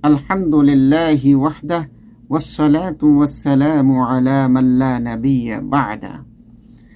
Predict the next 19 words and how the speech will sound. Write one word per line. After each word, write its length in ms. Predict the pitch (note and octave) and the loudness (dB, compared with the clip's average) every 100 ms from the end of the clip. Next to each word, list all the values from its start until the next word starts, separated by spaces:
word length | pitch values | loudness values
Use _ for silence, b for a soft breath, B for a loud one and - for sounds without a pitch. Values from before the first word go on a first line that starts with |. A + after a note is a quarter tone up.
| B B | B B
সম্মানিত 500 | - D#3+ D#3+ F#3 F3+ | -4 0 0 0 -4
দর্শক 440 | E3 C3+ B2 - C3+ | -2 -2 -4 -6 -6
শ্রোতা, 400 | - B2 B2 C3+ | -6 -8 -6 -4
আলোচনার 500 | B2 C#3 C#3+ D#3+ D3+ | -2 -2 -4 -4 -4
বিষয় 320 | B2+ B2 C3+ C#3 | -4 -4 -6 -6
হচ্ছে 540 | D3 C#3 - D#3 A#2 | -6 -10 -6 -4 -2
নিয়তের 520 | B2 B2+ B2+ B2+ A#2+ | -2 -2 -2 -6 -8
পদ্ধতি। 680 | - A#2+ - G#2+ G#2 G2+ - - _ _ _ - - - | -10 -14 -12 -14 -12 -14 -16 -20 _ _ _ -20 -20 -18
হজ 320 | - C3 C#3 C#3+ | -4 -2 -2 -2
যে 100 | C3+ | -4
তিন 300 | B2 A#2 A2+ | -4 -8 -8
প্রকার, 360 | A2 G#2+ C#3 - | -12 -12 -14 -14
প্রত্যেক 580 | - C#3 C#3 - B2 A#2 A#2 | -12 -10 -10 -10 -10 -10 -14
হজের 480 | A2+ A#2 A#2+ A2+ G#2+ | -12 -12 -10 -12 -10
জন্য 220 | A2 C3+ | -8 -8
আলাদা 380 | D#3+ C#3 C3 C3 | -6 -6 -4 -6
আলাদা 480 | A#2+ A#2 A2+ G2+ - - A#2+ | -6 -8 -10 -12 -16 -20 -12
নিয়ত 420 | A2+ A2+ G#2 G#2 | -8 -8 -10 -12
রয়েছে। 340 | F#2 F2 - | -14 -14 -18